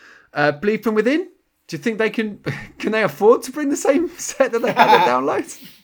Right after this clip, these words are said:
Speaker 2: No, I don't know. I mean,
Speaker 1: That's
Speaker 2: I
Speaker 1: not
Speaker 2: don't
Speaker 1: being
Speaker 2: even
Speaker 1: snidey. I'm generally like, that, that was, like, a, a big set they brought with them.
Speaker 2: Yeah, I don't think they need it, really. Like, I mean, I think that's cool if they do, but I don't think they need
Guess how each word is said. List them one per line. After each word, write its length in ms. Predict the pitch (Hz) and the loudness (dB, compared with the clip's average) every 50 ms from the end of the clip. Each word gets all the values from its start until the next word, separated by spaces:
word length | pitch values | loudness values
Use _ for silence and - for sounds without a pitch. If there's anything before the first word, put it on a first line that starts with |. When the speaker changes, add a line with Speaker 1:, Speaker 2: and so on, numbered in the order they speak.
| _ _ | _ _
Speaker 2:
No, 120 | - 170 170 | -12 -8 -6
I 200 | 170 170 165 175 | -6 -4 -4 -2
don't 240 | 196 202 185 180 190 | -2 -2 -2 -2 -2
know. 80 | 190 | -2
I 160 | 175 156 147 | -2 -2 -2
mean, 100 | 156 - | -2 -2
Speaker 1:
That's 100 | - 190 | -2 2
Speaker 2:
I 40 | 226 | 6
Speaker 1:
not 60 | 285 | 6
Speaker 2:
don't 80 | 277 262 | 6 8
Speaker 1:
being 100 | 269 247 | 6 4
Speaker 2:
even 100 | 240 190 | 4 4
Speaker 1:
snidey. 460 | - - 247 254 277 269 226 180 160 160 | 2 4 8 10 10 10 8 6 4 4
I'm 100 | 170 170 | 2 2
generally 300 | 190 196 185 185 185 180 | 0 -2 -2 -2 0 2
like, 220 | 170 170 165 151 | 2 2 2 2
that, 180 | 196 208 208 - | 2 0 2 2
that 180 | 190 220 220 | 0 0 0
was, 140 | 202 185 165 | 0 -2 -2
like, 200 | 175 160 156 147 | 0 -2 0 0
a, 120 | 156 131 131 - - | -2 -4 -4 -4 -8
a 60 | 143 | -8
big 360 | - - - - 170 170 170 - | -8 -8 -4 -2 0 0 0 -2
set 260 | - 226 220 190 - | -2 -2 -2 -2 -2
they 120 | 151 143 123 | -6 -8 -8
brought 240 | 101 139 131 117 | -8 -10 -10 -10
with 160 | 110 127 - - | -10 -14 -14 -14
them. 180 | - 98 - - _ _ _ _ _ _ _ - | -16 -16 -18 -20 _ _ _ _ _ _ _ -4
Speaker 2:
Yeah, 200 | 466 427 311 196 | -2 0 2 4
I 80 | 220 | 4
don't 180 | 254 262 190 147 | 4 4 4 2
think 140 | 185 175 165 | -4 -6 -4
they 180 | 156 160 160 | -4 -4 -2
need 240 | 156 180 240 359 320 | -2 0 0 0 0
it, 160 | 175 143 131 | -2 -4 -4
really. 320 | 139 160 175 170 147 139 139 | -4 -2 -2 0 -2 -4 -6
Like, 180 | 151 151 160 | -6 -6 -4
I 60 | 170 | -4
mean, 160 | 170 180 175 175 | -2 -2 -2 -2
I 60 | 170 | -2
think 240 | 175 214 202 - - | -4 -4 -6 -6 -8
that's 240 | 165 160 151 143 | -10 -10 -10 -12
cool 300 | - - 208 202 196 165 160 | -6 -2 0 2 2 0 -2
if 140 | 160 143 131 | -4 -4 -4
they 120 | 156 147 | -4 -4
do, 300 | 135 165 190 160 147 139 | -4 -2 -2 -2 -2 -4
but 160 | 135 143 123 | -6 -6 -6
I 80 | 143 151 | -6 -4
don't 200 | 190 208 196 139 | -4 -4 -6 -6
think 180 | 151 147 135 | -10 -10 -6
they 160 | 139 143 143 139 | -6 -6 -6 -6
need 360 | 143 151 160 160 165 160 | -6 -6 -6 -6 -6 -8